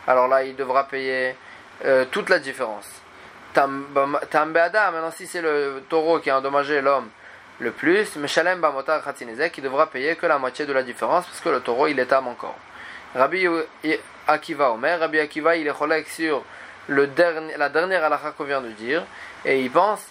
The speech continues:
Aftam Shechaval Be'adam, même un shor tam qui endommage un homme, Meshalem Bamotar Nezek Shalem, il devra payer le Nezek, la, toute la différence et non pas la moitié, parce que comme ce que la Mishnah, la, la Gemara, elle va expliquer, que Rabbi Akiva, il pense que la halakha de Khatsi Nezek, il paye que la moitié du Nezek, c'est que s'il a endommagé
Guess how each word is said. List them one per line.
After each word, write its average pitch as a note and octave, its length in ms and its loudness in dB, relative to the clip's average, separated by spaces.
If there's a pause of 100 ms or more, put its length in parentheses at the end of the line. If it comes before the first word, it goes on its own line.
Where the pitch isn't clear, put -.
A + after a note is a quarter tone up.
(260)
Aftam F#3+ 460 0
Shechaval D#3+ 460 0
Be'adam, D#3 480 -2 (280)
même F#3 260 0
un E3 120 -2
shor D#3 500 0
tam C#3+ 320 0 (340)
qui D3+ 400 -8 (120)
endommage D#3 480 2
un B2+ 160 -8
homme, F#3 340 0
Meshalem D#3+ 400 -2
Bamotar D#3 400 -2
Nezek C3 240 -10
Shalem, D3+ 300 -4
il E3 40 -8
devra D3+ 260 2
payer D#3+ 460 0 (440)
le E3 240 2
Nezek, D#3+ 580 0
la, D3 160 0
toute F3+ 320 -8
la F#3 80 4
différence D3+ 480 0
et E3 40 -10
non D#3 120 -8
pas E3+ 140 2
la E3 80 2
moitié, D3+ 480 -2 (520)
parce - 140 -14
que E3 180 2
comme E3+ 340 0
ce - 80 -12
que E3+ 100 0
la D#3 120 2
Mishnah, C#3+ 380 -10
la, C3+ 320 0
la C3+ 100 0
Gemara, C#3+ 300 2
elle D3+ 60 -2
va C3 100 -6
expliquer, C3 460 -8
que F3+ 100 -6
Rabbi D3 220 0
Akiva, D#3 280 0
il C3+ 80 -4
pense F#3+ 240 -2
que - 100 0
la D#3 120 6
halakha D3 320 2
de D3 160 -4
Khatsi D3 360 -2
Nezek, E3 380 0
il D#3+ 80 -8
paye E3 160 2
que E3+ 100 -6
la E3 120 2
moitié D#3 260 -6
du C3+ 100 -8
Nezek, C3 360 -2
c'est D3+ 160 -4
que F3+ 140 0
s'il F3+ 200 -2
a D#3+ 60 4
endommagé D3 520 0